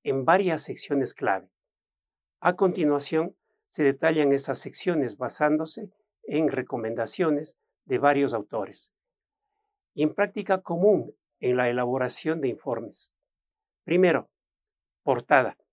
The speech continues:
La portada es la primera sección del informe y debe incluir la información básica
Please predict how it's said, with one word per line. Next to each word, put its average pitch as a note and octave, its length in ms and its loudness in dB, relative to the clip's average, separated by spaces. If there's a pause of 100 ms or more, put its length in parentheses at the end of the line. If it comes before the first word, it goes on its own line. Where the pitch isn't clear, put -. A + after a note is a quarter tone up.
(320)
La C3+ 240 4
portada D3 440 2
es D#3 100 -2
la C3+ 140 2
primera C3 360 0
sección D#3 440 -4
del C3+ 140 0
informe D#3 420 0
y A#2 80 -4
debe B2+ 240 -2
incluir C3+ 580 0
la A2 140 -6
información B2 720 -4
básica E3 580 -4